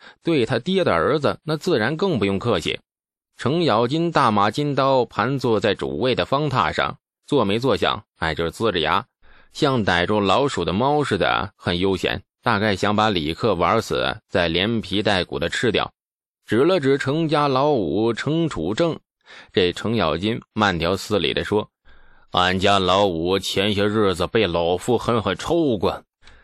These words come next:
一过不二罚，今儿就算了。至于吴王殿下。”李克一机灵，非常识趣地截断了程咬金的话：“哎，小侄马上命人将程叔叔的宝马归还，马上。”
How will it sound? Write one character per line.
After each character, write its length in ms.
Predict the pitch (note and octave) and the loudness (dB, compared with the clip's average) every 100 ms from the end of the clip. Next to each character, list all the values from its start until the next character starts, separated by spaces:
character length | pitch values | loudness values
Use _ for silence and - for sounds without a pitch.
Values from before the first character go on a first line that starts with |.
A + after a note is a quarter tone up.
| _ | _
一 280 | A2 G#2+ B2 | -2 0 0
过 300 | B2 A#2+ G#2 | 2 4 4
不 160 | G#2 G#2+ | 2 4
二 240 | A#2 E2+ | 4 2
罚， 400 | - F2 F#2+ A2+ _ - | 0 2 2 0 _ -4
今 140 | G#2+ | 0
儿 180 | G#2 G#2 | 2 2
就 100 | F#2+ | 0
算 300 | - D3+ G2 | 2 2 2
了。 300 | D2 B1+ - _ - - | -2 -8 -10 _ -20 -16
至 160 | - F#2+ | -2 2
于 80 | G2 | 2
吴 300 | F#2 G2 C#3+ | 2 2 4
王 240 | G#2+ G#2 | 4 2
殿 240 | G2+ F#2 E2+ | 2 2 2
下。” 840 | F2+ D#2 B1+ A#1 A1 G1+ - - _ - - - | 2 2 2 2 -2 -4 -8 -14 _ -20 -16 -2
李 240 | G#2 D3 | 0 0
克 200 | E3+ E3+ | 0 0
一 120 | C3 | 0
机 220 | G#2 D3 C#3+ | 0 0 0
灵， 160 | D#2 - _ | 0 -6 _
非 160 | - F3+ | 0 2
常 200 | D3 C#3+ | 2 0
识 200 | C3 D3 | 0 0
趣 160 | C#3+ | 0
地 120 | F#2 | 0
截 200 | F2 G2 | 0 0
断 160 | A#2+ A2+ | 2 2
了 120 | F2 | 2
程 160 | - A#2+ | 0 -2
咬 120 | G2+ | 0
金 160 | E2+ G2+ | 0 0
的 120 | F#2 | 2
话 180 | F2+ - _ _ | 0 -2 _ _
：“哎， 140 | A#2 A2 _ - | -6 -6 _ -6
小 180 | - G#2 | -2 0
侄 140 | C3 | 0
马 160 | C3 F2+ | 0 0
上 200 | B2 B2 | 0 0
命 180 | D#3 C3+ | 0 0
人 160 | G2+ | 0
将 240 | A2+ B2+ B2 | 0 -2 -2
程 180 | B2+ C#3 | -2 -2
叔 140 | C3 | -2
叔 140 | C3 | -2
的 100 | C3 | -2
宝 160 | G#2 G2+ | 2 2
马 180 | C3 E2+ | 2 0
归 140 | A2+ | -2
还， 240 | B2+ A#2 C3+ _ - | 0 0 0 _ -4
马 160 | D3+ | -2
上。” 240 | - E3 | 2 0